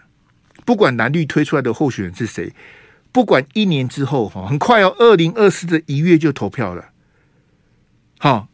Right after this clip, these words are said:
可能是一月的第一个礼拜或是第二个礼拜六就投票了。为什么？因为二零二四的二月一号立委就要就职了，所以他一定要在一月中之前把选票投完。他后面还要，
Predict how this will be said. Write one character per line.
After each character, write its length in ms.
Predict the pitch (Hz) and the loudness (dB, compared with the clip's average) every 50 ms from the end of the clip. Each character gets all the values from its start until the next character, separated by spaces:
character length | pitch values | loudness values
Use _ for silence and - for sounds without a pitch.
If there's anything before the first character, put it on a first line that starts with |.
| _ - | _ -6
可 140 | - 151 147 | 0 0 2
能 120 | 143 151 | 2 2
是 180 | 156 - 214 208 - | -2 -2 -6 -6 -4
一 80 | 165 | -4
月 200 | 156 175 202 196 | -2 2 2 2
的 160 | 170 160 156 143 | 2 2 0 -2
第 300 | 139 - - 180 185 180 | -2 -2 -2 -2 -2 2
一 40 | |
个 120 | 160 165 135 | 2 2 0
礼 100 | 117 101 | 0 -2
拜 160 | 92 151 143 | 0 0 0
或 140 | 135 147 143 | 2 0 0
是 140 | - 156 135 | 0 -2 -4
第 180 | - 147 147 | 0 2 2
二 80 | 143 120 | 2 2
个 80 | 113 | 0
礼 100 | 95 92 | -4 -4
拜 140 | 87 120 113 | -4 -4 -2
六 140 | 110 120 107 | -2 -2 -2
就 120 | 104 113 | -2 -4
投 160 | - - - 87 | -8 -8 -12 -10
票 160 | - 113 95 | -8 -8 -8
了。 80 | 95 - | -6 -2
为 100 | 143 123 | -4 -4
什 120 | - - | -4 -4
么？ 80 | 170 160 131 | -10 -6 -2
因 40 | |
为 160 | 135 139 127 117 _ _ _ _ _ _ _ _ - | -2 -2 -2 -4 _ _ _ _ _ _ _ _ 2
二 220 | - 220 202 170 | 4 6 6 6
零 180 | 143 127 127 143 - | 4 2 0 0 0
二 140 | 180 151 | 0 0
四 200 | 143 - - 156 | 0 0 -4 -6
的 180 | 131 131 123 - - | -2 -2 -2 -2 2
二 120 | 170 151 143 | 0 2 2
月 160 | 147 147 131 | 2 0 0
一 160 | 113 110 110 | 0 -2 -4
号 180 | 104 127 120 - | -4 -4 -4 -4
立 180 | 127 127 104 | -4 -6 -8
委 160 | 87 80 87 | -8 -10 -10
就 80 | 82 104 | -8 -8
要 100 | 104 101 | -8 -8
就 220 | 98 - 104 90 | -6 -8 -8 -8
职 180 | 90 - - 82 | -8 -14 -18 -18
了， 220 | 78 80 71 - _ _ _ _ _ _ _ _ _ _ _ - | -18 -18 -20 -20 _ _ _ _ _ _ _ _ _ _ _ -6
所 140 | - - | 2 2
以 40 | 175 | 4
他 140 | 160 202 202 | 4 4 0
一 160 | - 180 147 | 0 -2 -4
定 160 | 139 185 175 | -2 -2 0
要 100 | 175 175 | 0 0
在 180 | 160 175 170 - - | 2 2 0 -2 -2
一 120 | 139 127 | -6 -4
月 160 | 143 160 160 | 2 2 2
中 220 | 139 - - 131 131 | 2 2 -2 -4 -2
之 140 | - 135 117 | -4 -6 -6
前 160 | - 110 92 | -6 -8 -8
把 160 | 87 87 85 | -8 -12 -12
选 180 | - - 85 - | -10 -10 -10 -8
票 180 | 110 104 98 95 _ _ - | -8 -10 -10 -12 _ _ -20
投 140 | - - 90 | -12 -10 -10
完。 220 | 92 104 113 - - _ _ _ _ _ _ _ _ _ _ _ _ _ _ _ _ - | -8 -8 -10 -12 -14 _ _ _ _ _ _ _ _ _ _ _ _ _ _ _ _ -8
他 140 | - 165 156 | -2 -2 0
后 160 | 151 180 165 | 2 2 2
面 160 | 151 160 139 | 2 2 0
还 100 | 117 117 | 0 -2
要， 220 | 123 135 139 131 | 0 0 0 -2